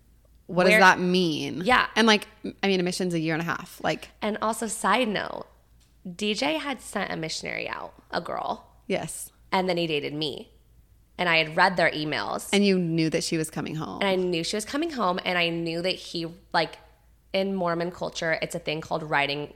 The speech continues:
Speaker 2: somebody off, basically telling them, like, "I'm getting married," or, "I met someone else," basically. And he had written her off.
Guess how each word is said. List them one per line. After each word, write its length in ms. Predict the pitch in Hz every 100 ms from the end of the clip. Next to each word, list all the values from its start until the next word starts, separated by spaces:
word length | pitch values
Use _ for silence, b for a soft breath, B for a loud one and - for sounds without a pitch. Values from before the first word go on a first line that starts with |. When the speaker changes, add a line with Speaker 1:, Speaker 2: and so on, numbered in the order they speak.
| -
Speaker 2:
somebody 380 | - 170 156 139
off, 420 | - 127 208 - -
basically 400 | 160 165 156 147
telling 320 | - 143 139
them, 120 | 127
like, 200 | 98 - _
"I'm 120 | 165
getting 220 | 165 175 220
married," 320 | 175 170 165
or, 60 |
"I 80 | 156
met 200 | 160 139
someone 260 | - 151 135
else," 300 | 107 92 -
basically. 640 | 190 190 220 247 254 311 B B B -
And 120 | 208
he 140 | 190
had 160 | 175 156
written 320 | 165 - -
her 180 | - 143
off. 540 | 180 - - - -